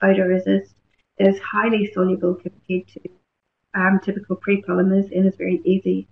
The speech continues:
to wash away. So these advantages offer many applications, especially where size and weight matter,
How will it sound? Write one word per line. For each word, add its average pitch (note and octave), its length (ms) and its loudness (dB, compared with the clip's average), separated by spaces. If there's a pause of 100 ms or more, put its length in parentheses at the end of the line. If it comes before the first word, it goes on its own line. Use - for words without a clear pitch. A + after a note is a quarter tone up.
to G3+ 80 -6
wash F#3 240 -2
away. F#3 380 2 (1400)
So A#3 380 4 (520)
these D#4+ 380 8
advantages A3+ 960 4
offer G#3+ 460 2
many A3 420 4
applications, C4+ 840 4
especially A#3 580 0
where F#3+ 160 4
size G3 320 4
and G3 140 6
weight F#3 220 2
matter, G3+ 560 2